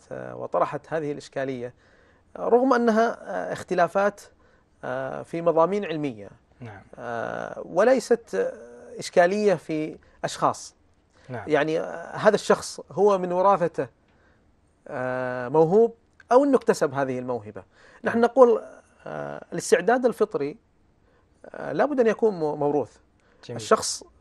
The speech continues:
Speaker 1: آه، يعني، بح-، بحكم الجينات، الشخص لابد أن يكون لديه، آه، آه، درجة معينة من القدرة العقلية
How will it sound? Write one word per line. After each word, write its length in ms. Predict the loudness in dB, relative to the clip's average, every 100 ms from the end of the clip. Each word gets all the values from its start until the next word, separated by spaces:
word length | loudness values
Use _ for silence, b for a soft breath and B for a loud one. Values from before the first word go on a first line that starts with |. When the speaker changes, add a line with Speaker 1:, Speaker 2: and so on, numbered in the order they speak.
| -12
Speaker 1:
آه، 1000 | -8 -6 -6 -10 -12 -14 -16 -18 -18 -12
يعني، 380 | -6 -6 -6 -12
بح-، 360 | -20 -18 -16 -14
بحكم 320 | -14 -14 -10 -10
الجينات، 400 | -6 -4 -4 -8 b b b
الشخص 260 | -8 -6 0
لابد 240 | 2 2
أن 60 | 0
يكون 260 | 0 0
لديه، 340 | 0 0 -4 -10 -16 -20 -10
آه، 300 | -6 -6 -8
آه، 460 | -10 -8 -8 -8 -4
درجة 360 | 2 2 2 2
معينة 600 | 0 -2 -6 -6 -6 -6 b b b _
من 120 | -6
القدرة 340 | -6 -2 0 0
العقلية 600 | 0 -4 -8 -6 -6